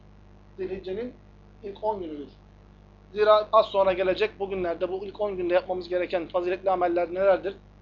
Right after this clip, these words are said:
e, bölümünde bizim yapmamız gereken faziletli amellerden bir tanesi de bu ilk on günde ne yapmak? Tekbir getirmek ki alimler buna ne diyorlar? Mutlak tekbir diyorlar.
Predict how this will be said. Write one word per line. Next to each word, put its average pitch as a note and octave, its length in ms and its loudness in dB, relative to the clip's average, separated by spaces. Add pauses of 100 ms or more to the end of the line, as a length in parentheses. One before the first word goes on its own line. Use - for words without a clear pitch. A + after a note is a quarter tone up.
(500)
e, E3 260 -10
bölümünde F3+ 580 -2 (1040)
bizim G#3+ 300 -6 (360)
yapmamız G#3 360 -4
gereken G3 280 -4
faziletli G3+ 460 -2
amellerden F#3+ 500 0
bir G#3 100 -2
tanesi F#3 340 0
de G3 120 -2
bu F#3+ 120 -8 (160)
ilk G3+ 240 -8
on G#3 180 -2
günde F3 220 -6
ne G3+ 60 2
yapmak? G3+ 440 0 (160)
Tekbir F#3 400 -2
getirmek E3 440 -10
ki G3 100 -2
alimler F#3 400 2
buna F3+ 140 -6
ne G3+ 140 -4
diyorlar? F#3 340 2 (360)
Mutlak G3 400 2
tekbir D3+ 360 -8
diyorlar. C3 300 -14